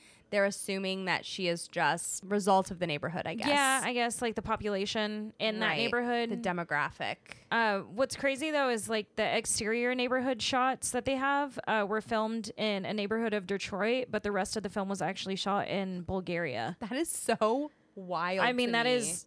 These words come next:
Speaker 2: so far <laughs> from, from
Speaker 1: That
Speaker 2: each
Speaker 1: is
Speaker 2: other,
Speaker 1: such
Speaker 2: so.
Speaker 1: a weird, I wonder if it's because of their budget being so small
Speaker 2: It could be,
Speaker 1: that maybe Bulgaria was
Speaker 2: definitely.
Speaker 1: much cheaper to
Speaker 2: Oh,
Speaker 1: film
Speaker 2: yeah, I
Speaker 1: in.
Speaker 2: could see that.
Speaker 1: I don't know.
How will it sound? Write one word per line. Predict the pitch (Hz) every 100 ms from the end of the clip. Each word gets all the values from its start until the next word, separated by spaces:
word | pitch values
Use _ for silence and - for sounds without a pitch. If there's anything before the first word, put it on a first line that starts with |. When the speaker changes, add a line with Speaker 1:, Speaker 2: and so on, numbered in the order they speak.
| 160
Speaker 2:
so | - - 220
far | 214 214 175 156 208 226
<laughs> |
from, | - - 349 - -
from | - - 294
Speaker 1:
That | 254
Speaker 2:
each | 247
Speaker 1:
is | 277
Speaker 2:
other, | 247 254 247
Speaker 1:
such | 277 - 233 247
Speaker 2:
so. | 220 240
Speaker 1:
a |
weird, | 202 - 196 208 208 214 - - _ -
I | 233
wonder | 233 302 494
if | 494
it's | 330
because | - 220 - 170
of | 220
their | 196 175
budget | 165 160 220 202
being | 190 180
so | 175 - 175 165
small | 180 - 180 160 160 247 381
Speaker 2:
It | - 311
could | - 254 285
be, | 294 202
Speaker 1:
that | 208
maybe | 214 208
Bulgaria | 247 202 175 185 190 185
was | 180 190
Speaker 2:
definitely. | 180
Speaker 1:
much | 156 - -
cheaper | - 170 - 170
to |
Speaker 2:
Oh, |
Speaker 1:
film | 175 - 508 508
Speaker 2:
yeah, | 427 370
I | -
Speaker 1:
in. |
Speaker 2:
could | - 185
see | 381 180
that. | 170 190 254
Speaker 1:
I | 247
don't | 330
know. | 285 240 170 151